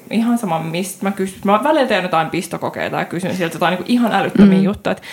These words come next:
Speaker 1: mistä tämä ja tämä asia maailmankaikkeudessa johtuu. Ja sit sieltä tulee joku niin kuin todella fiksu vastaus. Ja mä oon aina yhtä niin kuin sillä, että mistä sä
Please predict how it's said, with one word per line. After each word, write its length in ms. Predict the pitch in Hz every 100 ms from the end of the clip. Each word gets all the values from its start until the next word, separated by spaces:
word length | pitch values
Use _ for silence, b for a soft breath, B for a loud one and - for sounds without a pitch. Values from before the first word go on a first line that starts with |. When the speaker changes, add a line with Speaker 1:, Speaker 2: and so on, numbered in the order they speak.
| B -
Speaker 1:
mistä 260 | 262 269
tämä 280 | - 226 208
ja 60 | 180
tämä 300 | 180 175 165
asia 220 | 190 -
maailmankaikkeudessa 800 | 160 165 170 - - - 190 175
johtuu. 300 | 170 - 135
Ja 60 | 175
sit 140 | 202
sieltä 200 | 214 196
tulee 260 | 175 160 151
joku 180 | 175 175
niin 160 | 156
kuin 100 | 180 -
todella 320 | 190 143 165
fiksu 300 | 190 - -
vastaus. 460 | 175 202 - - -
Ja 60 | -
mä 80 |
oon 100 | 214
aina 240 | 320 311 277
yhtä 300 | 247 247 196
niin 120 | 180
kuin 80 | 190
sillä, 120 | -
että 140 | 208 254
mistä 380 | 370 403 - 359
sä 160 | 381